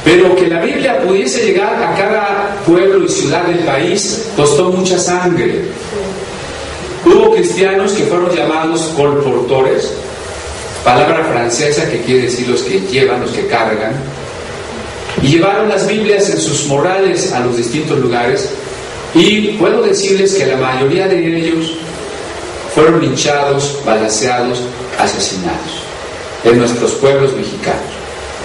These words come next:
Tengo una fotografía por ahí donde estoy mostrando un sombrero, donde se ve la bala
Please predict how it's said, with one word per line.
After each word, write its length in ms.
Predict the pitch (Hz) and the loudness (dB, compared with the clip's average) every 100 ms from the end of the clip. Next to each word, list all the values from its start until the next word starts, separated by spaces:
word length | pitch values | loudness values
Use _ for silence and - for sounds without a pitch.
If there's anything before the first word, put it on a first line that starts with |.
| - - - - - - - - - - - | -10 -8 -8 -8 -10 -10 -12 -12 -10 -10 -6
Tengo 220 | - 160 185 | 2 4 4
una 120 | 175 | 2
fotografía 720 | 165 131 131 131 170 175 165 | 2 2 2 2 2 0 0
por 120 | 131 | 0
ahí 180 | 139 170 | 0 0
donde 260 | 151 127 135 | 0 0 2
estoy 300 | - 131 131 | 2 2 2
mostrando 380 | 123 131 131 | 0 -2 -2
un 80 | 139 | -2
sombrero, 560 | 131 117 110 120 120 - - - - - - | 0 0 2 2 2 0 -2 -4 -6 -8 0
donde 200 | 123 117 | 2 2
se 140 | - | 2
ve 200 | 156 160 | 2 2
la 140 | 165 - | 0 0
bala 420 | 156 190 190 | 0 0 0